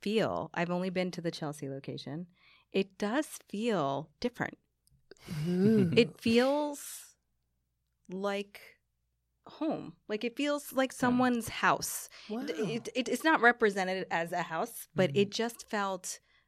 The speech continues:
Speaker 1: warm and welcoming.
Speaker 3: Yeah.
Speaker 1: And I thought the, the, the decor felt that way too. I don't know if you've changed the
Speaker 3: <laughs>
Speaker 1: decor since you opened in two thousand sixteen, but I just remember the turquoise.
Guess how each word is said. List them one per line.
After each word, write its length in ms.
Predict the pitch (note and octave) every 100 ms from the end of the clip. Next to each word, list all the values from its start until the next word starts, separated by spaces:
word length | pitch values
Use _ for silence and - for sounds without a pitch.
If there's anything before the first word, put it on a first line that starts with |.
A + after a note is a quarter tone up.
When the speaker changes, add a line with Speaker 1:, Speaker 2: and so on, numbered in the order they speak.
| _ _
Speaker 1:
warm 400 | F3 E3 D#3 G3
and 180 | G#3+ G3
welcoming. 500 | D3+ D3+ D3+ C#3+ A#3+ _ -
Speaker 3:
Yeah. 240 | D#3+ D3+ B2
Speaker 1:
And 140 | E3+
I 80 | E3+
thought 320 | F3 F3 E3 - -
the, 340 | E3+ D#3+ - -
the, 240 | E3 D#3 D3+
the 80 | E3
decor 680 | D#3+ E3+ F3 - D#3 D3+ A#3+ - -
felt 240 | G#3+ G#3+
that 160 | A3 A3
way 220 | A#3 C4
too. 360 | - G3 F#3 C#4 F#3
I 80 |
don't 140 | F#3+ G3
know 80 | G3
if 100 | G3
you've 120 | F#3
changed 400 | - F#3 F3+ -
the 80 | C#3+
Speaker 3:
<laughs> 80 |
Speaker 1:
decor 360 | C#3+ F3+ D#3+ D#3
since 240 | - E3
you 120 | D#3 D3
opened 280 | D#3 D#3+ D3+
in 120 | D3+
two 160 | D#3
thousand 320 | D3 C#3 C#3+ C#3+
sixteen, 560 | C#3+ - C3+ - D#3+ - - - - _ -
but 240 | D#3+ D3
I 120 | D#3+ D#3+
just 180 | D#3+ F3
remember 400 | E3 D#3+ D#3 D3
the 120 | D#3+
turquoise. 560 | D#3 D#3 D#3 D3+ F3+